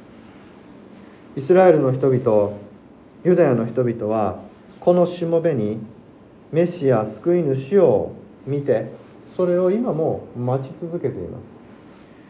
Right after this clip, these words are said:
キリスト教からすれば、これはイエス様だということができるでしょう。しかし、バビロン捕囚のただ中にあるイザヤがイエス様を指し示しているとは思えない。一体このしもべは誰か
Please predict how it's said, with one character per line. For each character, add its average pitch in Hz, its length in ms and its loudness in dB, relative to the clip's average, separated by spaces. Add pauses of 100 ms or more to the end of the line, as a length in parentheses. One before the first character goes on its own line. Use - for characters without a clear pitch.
(640)
キ - 100 -4
リ 226 120 4
ス 220 80 -2
ト 240 100 4
教 233 220 4
か 240 80 6
ら 196 100 6
す - 100 -6
れ 156 120 0
ば、 127 140 2
こ 147 120 -2
れ 156 60 2
は 143 140 6
イ 156 120 4
エ 180 80 2
ス 180 100 -6
様 110 200 -6
だ 110 120 -6
と 107 120 -6
い 107 100 -6
う 107 60 -10
こ 110 100 -12
と 107 140 -12
が 110 100 -6
で 98 120 -6
き 120 100 -10
る 101 200 -8
で 87 80 -14
し - 60 -16
ょ 78 120 -14 (440)
う。 - 20 -20
し - 60 -20
か 180 100 2
し、 143 300 -2 (260)
バ 151 140 4
ビ 185 80 8
ロ 226 140 4
ン - 20 0
捕 240 160 -2
囚 202 220 0
の 120 360 0
た 123 120 -6
だ 160 100 -4
中 131 260 -4
に 113 120 -6
あ 123 80 -2
る 113 120 -4
イ 147 80 -4
ザ 156 140 -4
ヤ 101 140 -4
が 101 320 -4 (360)
イ 180 120 2
エ 175 100 2
ス - 80 -8
様 143 220 -4
を 120 120 -2
指 113 160 -12 (120)
し 131 80 -12
示 143 240 -10
し - 80 -18
て 120 60 -10
い 113 40 -8
る 113 60 -10
と 196 160 -8
は 104 240 -4 (160)
思 107 240 -12
え - 20 -8
な - 20 -10
い。 85 60 -12 (1700)
一 131 80 -10
体 160 240 0
こ 165 120 -4
の 160 80 0
し 160 160 -8
も 156 140 -2
べ 151 80 -2
は 139 140 -2
誰 143 240 -4
か 80 240 -10